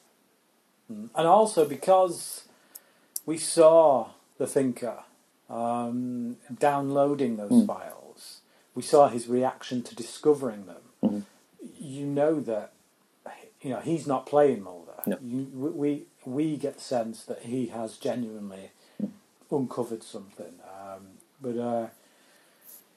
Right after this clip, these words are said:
Speaker 1: but yeah, Scully says that actually it's not gibberish, and she recognises a few of the consonants and things like that in there as being Navajo.
Speaker 2: Mm.
Speaker 1: Um, her, her father worked with the Navajo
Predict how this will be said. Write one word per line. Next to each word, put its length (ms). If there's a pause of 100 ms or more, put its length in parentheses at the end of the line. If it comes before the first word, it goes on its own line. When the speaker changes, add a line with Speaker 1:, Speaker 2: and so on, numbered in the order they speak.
Speaker 1:
but 100
yeah, 280
Scully 380
says 520
that 260
actually 440
it's 160
not 300
gibberish, 720
and 320
she 160
recognises 800
a 60
few 320
of 120
the 240
consonants 760
and 80
things 240
like 180
that 200
in 100
there 400 (100)
as 460
being 640 (160)
Navajo. 640 (320)
Speaker 2:
Mm. 60
Speaker 1:
Um, 480 (340)
her, 200 (140)
her 80
father 400
worked 300
with 120
the 40
Navajo 480